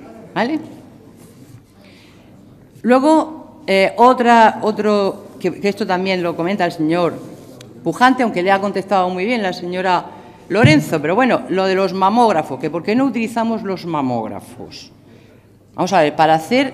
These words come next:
el cribado y que efectivamente esto sea ágil y que yo pueda recitar continuamente a la gente, pueda estar recitándola, tengo que tener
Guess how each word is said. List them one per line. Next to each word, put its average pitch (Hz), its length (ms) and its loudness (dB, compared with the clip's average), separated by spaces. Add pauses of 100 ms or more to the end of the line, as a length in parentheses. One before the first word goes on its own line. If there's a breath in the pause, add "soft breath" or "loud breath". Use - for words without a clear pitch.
(140)
el 247 200 -6
cribado 208 580 0
y 180 80 -8
que - 80 -10
efectivamente 208 720 -4
esto 180 200 -8
sea 185 460 -4
ágil 147 420 -6
y 170 100 -8
que 170 120 -4
yo 226 140 -2
pueda 226 360 2
recitar 202 880 0
continuamente 180 880 -6 (320 loud breath)
a 214 100 4
la 180 120 4
gente, 147 400 -4
pueda 180 160 0
estar 185 260 -2
recitándola, 160 720 -6 (1000 loud breath)
tengo 262 260 4
que 285 80 2
tener 247 420 2